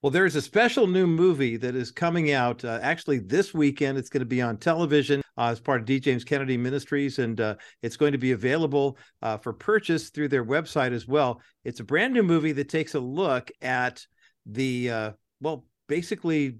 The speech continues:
Darwin and Darwinian evolution.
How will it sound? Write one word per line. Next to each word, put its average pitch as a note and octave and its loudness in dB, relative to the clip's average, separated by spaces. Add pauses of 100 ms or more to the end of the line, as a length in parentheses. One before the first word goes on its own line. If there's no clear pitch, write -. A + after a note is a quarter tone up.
(200)
Darwin C#3+ -2
and G#2+ -8
Darwinian B2+ -4
evolution. B2 -6